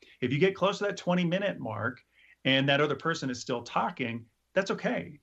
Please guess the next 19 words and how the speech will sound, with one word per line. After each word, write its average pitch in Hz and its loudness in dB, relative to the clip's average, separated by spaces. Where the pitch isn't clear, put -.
They're 156 2
still 202 0
talking, 113 -6
but 131 2
we 175 6
check 269 2
in 120 2
and 139 2
we 160 6
say, 175 4
"Hey, 185 4
Bella, 143 2
I - 2
just 156 -8
wanna 214 0
make 170 4
sure 180 2
that, 156 2
um, 127 2